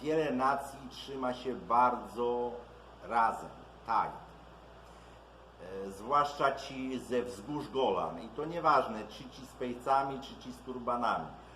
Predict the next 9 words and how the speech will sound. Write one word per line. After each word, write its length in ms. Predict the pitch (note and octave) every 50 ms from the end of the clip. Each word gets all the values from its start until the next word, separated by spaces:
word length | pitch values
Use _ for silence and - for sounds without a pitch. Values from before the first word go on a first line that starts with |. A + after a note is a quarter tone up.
| - -
Oni 260 | B2+ D3 E3 F3 E3+ -
się 180 | - - C#3
naprawdę 600 | B2+ B2+ A#2+ A#2 - C3+ C3+ C3+ C3+ D3 C3+ A#2+
bardzo, 500 | G#2 - - D#3+ D3+ C#3 C3+ A#2+ C3 B2
bardzo 420 | G2+ G2+ B2 B2 B2 - A#2 A2+ G2+
wspierają, 640 | - - - A2 A2 A2+ B2 B2+ C3 B2+ A#2+ A#2+
trzymają 580 | - - - A2 G#2+ A2+ A2+ A2+ A2+ A2+ A2+ A2 - - - - - - - - - - - - - - - - - - -
razem. 440 | F#2+ A2 B2 A#2 G#2 F#2+ - - - - - - - - - - - - -
Może 460 | - B2 D3+ D#3+ D#3 D3+ D#3+ D#3 D#3